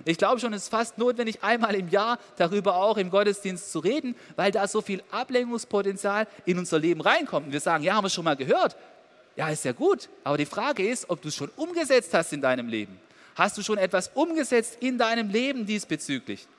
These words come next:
Ich habe mal eine ganz neue Statistik rausgesucht von zwanzig einundzwanzig, also Post-Corona oder jetzt in der aktuellen Corona-Situation.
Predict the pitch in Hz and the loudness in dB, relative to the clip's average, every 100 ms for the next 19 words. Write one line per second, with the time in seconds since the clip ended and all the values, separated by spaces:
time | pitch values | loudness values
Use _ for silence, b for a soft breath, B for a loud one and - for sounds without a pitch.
0 | _ _ _ B B - 143 233 254 233 | _ _ _ B B -8 0 2 2 0
1 | 214 233 339 - 285 277 254 233 262 254 | 2 2 2 2 4 4 2 0 -2 -4
2 | 247 202 214 214 202 220 - 175 175 202 | -2 2 2 0 -4 -6 -4 -6 -2 -2
3 | 294 294 277 - 208 240 233 - 190 196 | -2 -4 -6 0 0 0 -2 0 0 0
4 | 147 147 147 151 143 117 B B - 214 | -4 -2 0 2 0 -2 B B -2 4
5 | 262 - - - - _ _ _ - 220 | 4 2 -12 -20 -20 _ _ _ 2 4
6 | 208 226 170 135 147 143 220 269 - 226 | 6 6 6 6 4 4 4 4 2 2
7 | 233 214 220 196 190 214 208 180 185 208 | 4 4 2 4 4 4 2 2 4 4
8 | 208 196 - - - 175 180 170 - 196 | 2 0 -6 -6 -2 2 4 4 2 2
9 | 262 | 4